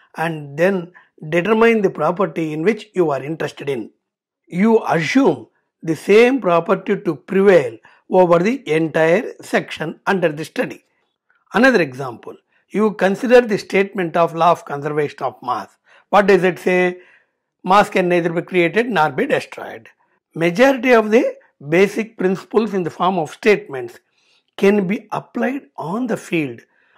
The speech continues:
only if they are expressed in mathematical equations. Then how do you determine the equation for the particular statement? This is done using an imaginary region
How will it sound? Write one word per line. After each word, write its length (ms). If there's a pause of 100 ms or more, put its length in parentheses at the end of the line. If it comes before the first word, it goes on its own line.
(140)
only 440 (120)
if 200
they 100
are 160
expressed 640 (380)
in 360
mathematical 960 (120)
equations. 840 (340)
Then 560 (220)
how 220
do 80
you 200
determine 760 (480)
the 360
equation 760 (240)
for 260
the 380
particular 420
statement? 720 (420)
This 280
is 220 (120)
done 240 (500)
using 680
an 140
imaginary 840
region 500